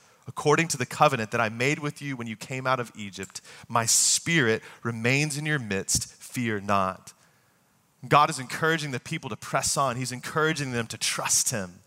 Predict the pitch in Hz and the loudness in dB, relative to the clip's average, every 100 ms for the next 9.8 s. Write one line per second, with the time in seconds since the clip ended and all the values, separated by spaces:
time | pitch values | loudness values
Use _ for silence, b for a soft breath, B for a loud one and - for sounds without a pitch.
0 | b b b b b b - 147 143 175 | b b b b b b 2 6 6 6
1 | 156 143 156 160 160 160 151 123 170 - | 4 2 2 0 -2 -2 -4 0 -2 -2
2 | 131 160 - 175 156 143 143 147 143 - | -8 -4 2 2 4 2 2 0 0 -2
3 | 131 131 117 120 117 107 107 98 87 175 | -2 -2 -2 -8 -8 -10 -10 -8 -6 -2
4 | 175 170 165 135 139 170 - 175 147 151 | -2 -2 0 0 2 0 -2 -6 -6 4
5 | 135 127 - 117 117 104 92 _ - b | 4 4 -4 -10 -8 -10 -12 _ -20 b
6 | b b b b b - 160 - - 170 | b b b b b -4 -2 -2 4 8
7 | 185 190 165 131 131 120 - 185 175 165 | 8 4 -2 -2 -2 0 -2 0 2 2
8 | 127 123 - - 196 170 120 117 - - | 0 -2 -2 0 -2 -2 -6 -6 -6 -4
9 | 175 156 101 82 90 - - - | -4 -4 -4 -8 -10 -18 -16 -16